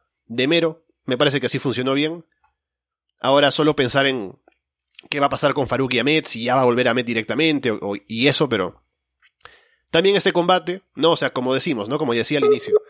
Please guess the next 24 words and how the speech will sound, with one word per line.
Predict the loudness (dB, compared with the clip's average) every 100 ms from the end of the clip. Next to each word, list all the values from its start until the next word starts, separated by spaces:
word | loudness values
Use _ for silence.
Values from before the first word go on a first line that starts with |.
| _ _ _ _ _
muy | 2 2
atitudera | 2 0 2 4
en | 2
el |
sentido | 0 -2 0 2
de | 2
que | 0 -4 -2 0 0 0 -2
se | 0
cambia | 0 2 4
la |
lucha | 2 2
originalmente | 0 0 -2 0 0
planeada, | -2 0 2 2 -2 -6 _ _ _ _ _ _
hay | 0 2
intervención | 2 2 0 0 2 2 0 -4 -12 _ _
de | -6 -4
quien | -2
está | -2
en | -2
comentarios, | -2 -2 0 2 2 2 0
de | 0
otro, | 0 0 0
de |
otra, | 0 -4